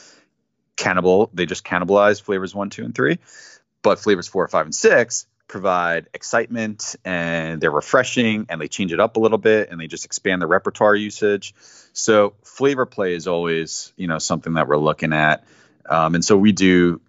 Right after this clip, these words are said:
limited time offers and, you know, different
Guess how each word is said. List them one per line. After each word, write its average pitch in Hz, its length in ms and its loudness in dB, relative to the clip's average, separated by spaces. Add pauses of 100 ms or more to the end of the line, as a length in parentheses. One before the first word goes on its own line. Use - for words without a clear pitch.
limited 82 320 -2
time 80 240 0
offers 78 720 2
and, 76 460 -6
you 80 80 -4
know, 76 120 -2
different 78 440 -4